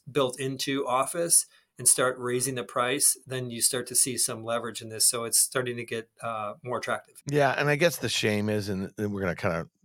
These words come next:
Speaker 2: at some point at, at the end of this conversation, kinda wrap it all up and think about what, what the kinda rate environment looks like and how that's kinda reoriented, I think, a lot of investors' thoughts about valuations. But the shame is, is that none of these stocks right here, after these huge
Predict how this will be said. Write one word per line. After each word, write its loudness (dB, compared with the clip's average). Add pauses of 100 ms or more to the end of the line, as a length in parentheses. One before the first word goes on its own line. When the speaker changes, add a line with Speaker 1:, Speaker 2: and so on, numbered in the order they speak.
Speaker 2:
at -4
some -4
point -2
at, -4
at -6
the -4
end 0
of 0
this -2
conversation, -2
kinda -2
wrap 2
it 0
all 4
up 0
and -8
think -6
about 0
what, -4
what -2
the -2
kinda -4
rate -2
environment 0
looks -6
like 0
and -2
how 0
that's 2
kinda -2
reoriented, 2
I -2
think, 0
a 0
lot 8
of 2
investors' 0
thoughts 2
about 2
valuations. 2
But 0
the -4
shame 4
is, 4
is -8
that 2
none 0
of -2
these 0
stocks 0
right 4
here, -2
after -2
these -4
huge 4